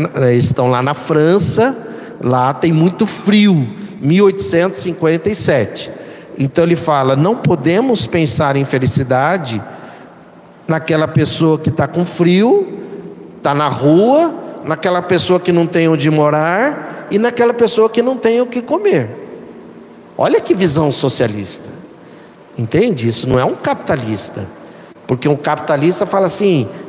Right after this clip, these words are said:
"Ah, que é vagabundo, ah, se quiser faz, quem quer faz, né? Tá, precisa se esforçar", né?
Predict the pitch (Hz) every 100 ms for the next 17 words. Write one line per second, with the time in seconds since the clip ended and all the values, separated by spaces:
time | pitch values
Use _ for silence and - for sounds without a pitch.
0 | - 220 226 233 220 185 147 131 - 233
1 | 220 202 160 - - - - 160 165 185
2 | 190 160 202 226 226 208 180 156 143 110
3 | - - 170 220 240 226 185 165 226 233
4 | 190 208 220 - 180 208 208 175 - 214
5 | 180 208 214 208 - 147 185 208 202 180
6 | 151 120 - - - - - - 139 214
7 | 233 - - - - 165 - 226 220 -
8 | 226 196 - 233 196 - 156 156 202 202
9 | 190 156 135 113 - - - - 120 139
10 | 226